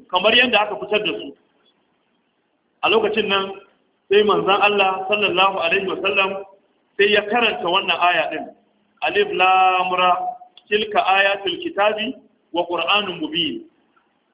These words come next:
An gane wannan ko? "Rubbama yawaddu allazina kafaru law kanu muslimin." Wannan hadisi in muna so mu ganshi, mu duba cikin Mustadrak na Imam al-Hakim.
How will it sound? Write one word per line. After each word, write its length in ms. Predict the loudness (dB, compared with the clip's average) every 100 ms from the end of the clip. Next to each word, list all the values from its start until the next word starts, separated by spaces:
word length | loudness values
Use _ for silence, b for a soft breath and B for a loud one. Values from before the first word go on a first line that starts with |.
| _ _ _ _ _ _ -6
An 100 | -2
gane 140 | 0
wannan 220 | 0 -2
ko? 380 | 0 -2 -2 -10 -4
"Rubbama 580 | -2 0 0 2 2
yawaddu 420 | 2 2 0 0 0
allazina 420 | 0 -2 -4 -2
kafaru 400 | -2 -2 -2 -2
law 180 | -2 -2
kanu 260 | 0 -2 -2
muslimin." 720 | -4 -6 -4 0 2 0 -8 -18 _ _ _ _ _ _ _ _ _ _ _ _ _ _ _ 0
Wannan 260 | 2 2
hadisi 500 | -2 -6 -4 -2 -2 -2
in 120 | 0
muna 240 | 0 0
so 120 | -4 -4
mu 80 | -2
ganshi, 500 | -2 0 -4 -4 -12 _ _ _ _ _ _ _ _
mu 80 | -10
duba 300 | -6 0 0
cikin 280 | 0 -2 0
Mustadrak 760 | -2 0 0 2 0 -2 -8 -6
na 80 | -4
Imam 300 | 0 0 0
al-Hakim. 500 | 2 2 0 -6